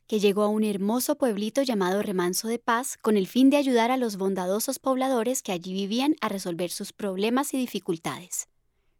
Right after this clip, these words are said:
Su vida era reír, jugar, divertirse y compartir con sus inquietos amiguitos. Se caracterizaba por jugar levantando su cuerpo con sus brazos.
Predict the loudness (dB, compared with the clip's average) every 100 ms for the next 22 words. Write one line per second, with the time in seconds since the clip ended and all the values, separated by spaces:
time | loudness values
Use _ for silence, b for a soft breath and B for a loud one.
0 | _ -2 2 6 6 6 4 2 0 2
1 | 2 4 2 2 2 2 4 2 0 -2
2 | -2 -4 -4 0 0 0 -2 0 0 0
3 | -4 -2 -4 -2 -4 -4 -6 -6 -4 0
4 | 0 0 -4 -4 -4 -6 -8 -10 -10 -10
5 | _ _ _ _ _ _ -4 -2 -2 -4
6 | -2 -2 -2 0 0 0 0 0 0 0
7 | 0 0 -2 -2 -2 -2 -4 -4 -4 -4
8 | -4 -6 -6 -6 -8 -8 -6 -8 -8 -10